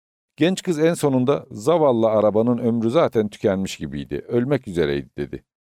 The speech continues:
Bu ayağı kırılan bir atın vurulmasına benzedi. David'in,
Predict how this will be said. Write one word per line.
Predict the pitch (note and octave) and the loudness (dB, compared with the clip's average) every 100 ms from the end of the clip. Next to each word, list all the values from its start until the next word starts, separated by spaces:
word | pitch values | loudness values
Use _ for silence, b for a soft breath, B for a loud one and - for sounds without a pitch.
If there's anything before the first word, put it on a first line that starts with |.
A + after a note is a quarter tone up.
| _ _ | _ _
Bu | D3+ E3 - | 0 0 2
ayağı | A#2 C3 C3 | 2 4 2
kırılan | - A#2 G#2+ G#2 G2+ | 0 -2 0 0 0
bir | G#2 | -2
atın | - G#2+ G2 | -2 -2 -2
vurulmasına | G2 G2 G2 - F#2 D#2+ | -2 -2 -4 -2 -2 -2
benzedi. | D2 C2+ C#2 B1+ - _ _ _ _ _ _ - | -4 -6 -12 -12 -14 _ _ _ _ _ _ 2
David'in, | F#3 G3 F3 F#3+ | 4 4 0 -4